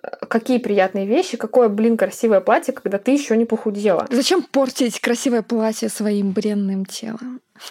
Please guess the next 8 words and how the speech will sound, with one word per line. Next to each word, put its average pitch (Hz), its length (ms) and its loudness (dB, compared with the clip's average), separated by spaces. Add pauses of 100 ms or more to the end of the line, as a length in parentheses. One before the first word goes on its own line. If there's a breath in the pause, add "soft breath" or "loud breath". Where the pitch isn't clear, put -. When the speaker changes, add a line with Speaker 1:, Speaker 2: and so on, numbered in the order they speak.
(160 loud breath)
Speaker 1:
Да. 208 340 2 (240 loud breath)
А 247 100 4
вот 254 180 4
потом, 285 280 4
когда 233 200 2
похудею, 226 800 2
и 202 40 0
тогда. 220 580 2